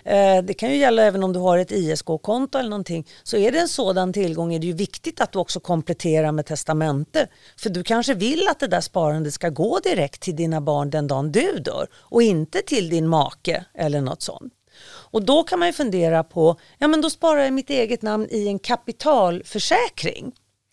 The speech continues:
För det kan man ju göra, för att en kapitalförsäkring, där kan du sätta in ditt respektive barn eller även far- och morföräldrar, barnbarn, som förmånstagare. Och då behöver du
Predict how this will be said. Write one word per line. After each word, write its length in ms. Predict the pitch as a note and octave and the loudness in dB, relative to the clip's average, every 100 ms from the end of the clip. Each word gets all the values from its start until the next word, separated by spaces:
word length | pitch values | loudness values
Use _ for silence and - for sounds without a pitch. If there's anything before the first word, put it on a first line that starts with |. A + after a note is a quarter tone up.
| - _ | -20 _
För 100 | C#4 | -4
det 160 | A#3 F#4+ | -2 0
kan 180 | G4 | 0
man 140 | F4+ F4 | 0 0
ju 80 | C#4 | 0
göra, 360 | A3+ D3+ D#3 | 0 0 -2
för 120 | F3+ | 0
att 120 | G3+ F3+ | 0 0
en 120 | G#3+ | -2
kapitalförsäkring, 1400 | B3 - B3+ - D4+ G#3+ G3+ G#3 - D#4+ A#4 - F3+ F3 - - - | -2 -4 -4 2 4 4 2 -4 -2 0 -2 -4 -6 -6 -12 -20 -4
där 160 | A#3 C#4+ | 0 0
kan 180 | - F4 | 0 -2
du 80 | |
sätta 300 | D#4+ D#4+ - | -2 -2 0
in 260 | A#3 F3+ F3+ | 0 0 0
ditt 260 | G3 F#3+ - _ G#3 | -2 -4 -18 _ -8
respektive 600 | G3+ - A#3 - F#3 F#3 | -6 -6 -8 -2 0 2
barn 460 | G#3 B3+ D4 C#4 - | 4 6 4 0 -6
eller 520 | D3 G3+ C#4+ C#4 A#3+ | -6 2 4 4 2
även 300 | F3+ F3 F3+ | -4 -4 -6
far- 220 | - E3+ | -6 -4
och 60 | F3 | -4
morföräldrar, 480 | F3+ E3+ E3+ F3+ - - - - | -6 -6 -6 -6 -10 -16 -20 -8
barnbarn, 520 | F#3 E3 D#3+ G3+ B3+ - - - - | -4 -2 0 0 0 -6 -20 -20 -10
som 360 | - C#4 A3 | 2 4 4
förmånstagare. 1300 | - D4 A#3 F#3 F3+ F3 F#3 - F4 G4+ G#3 - - - _ | 2 6 6 6 4 0 -2 -4 -2 -2 -2 -6 -8 -16 _
Och 100 | A3+ | -8
då 400 | F#3 D4 F4 G4+ F#4 | -2 2 4 4 2
behöver 440 | C4+ G#3 G3 F3+ | 2 6 6 4
du 160 | E3+ | -2